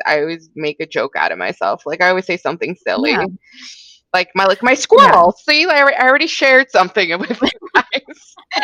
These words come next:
Speaker 1: I shared, uh, <laughs> the story about Sally the squirrel. And just so you know,
Speaker 2: Aw.
Speaker 1: her name was Sally Jesse Raphael.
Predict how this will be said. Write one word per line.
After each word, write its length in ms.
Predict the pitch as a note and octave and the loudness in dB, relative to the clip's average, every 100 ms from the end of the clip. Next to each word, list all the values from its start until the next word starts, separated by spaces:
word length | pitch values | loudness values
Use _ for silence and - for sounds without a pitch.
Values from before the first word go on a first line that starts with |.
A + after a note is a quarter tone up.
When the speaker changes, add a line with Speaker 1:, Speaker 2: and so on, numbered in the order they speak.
| E5 C4+ | -2 -2
Speaker 1:
I 40 | F4+ | -4
shared, 400 | - C#4+ D4 F#4+ | 2 4 4 2
uh, 280 | F5+ - G4 B4 - | -4 -4 -4 -4 -4
<laughs> 280 | A#4 F#5 D5 | -8 -6 -4
the 80 | G4 | -6
story 560 | - D#4 C#4 C#4 C4+ C#4 | -4 -2 2 2 2 0
about 580 | B3+ C4+ C4+ B3 - | -2 0 0 0 -2
Sally 560 | _ - A3+ A3 A#3+ B3+ | _ -6 -2 0 -2 -6
the 100 | C4 | -10
squirrel. 840 | C4+ - - A3 G3+ E3+ D3 E3+ G#3 _ _ _ | -10 -14 -4 0 2 0 -2 -8 -10 _ _ _
And 120 | A3 | -18
just 260 | G#3+ G#3 G#3+ | -8 -8 -8
so 60 | - | -10
you 200 | C#4+ D4+ | -10 -8
know, 360 | C#4+ G#3+ G#3+ A3 | -2 0 0 -4
Speaker 2:
Aw. 340 | E4+ D4+ C4+ B3 | -8 -6 -6 -4
Speaker 1:
her 280 | A#3 A#3 A3+ | -2 -4 -6
name 420 | G#3+ F#3 F#3+ G#3+ | -8 -8 -10 -10
was 300 | F#3+ F#3 F#3 - F#3 | -8 -8 -8 -16 -20
Sally 800 | _ _ F#3 F3 F3+ G3+ A#3+ A3 | _ _ -4 -2 -2 -6 -10 -14
Jesse 760 | - E3+ E3+ _ - G3+ G#3 - _ _ _ - | -6 -2 -4 _ -12 -10 -10 -12 _ _ _ -6
Raphael. 880 | F3+ E3 - - C#3 A#2+ F2+ F3 | -4 -4 -4 -6 -4 -4 -4 -6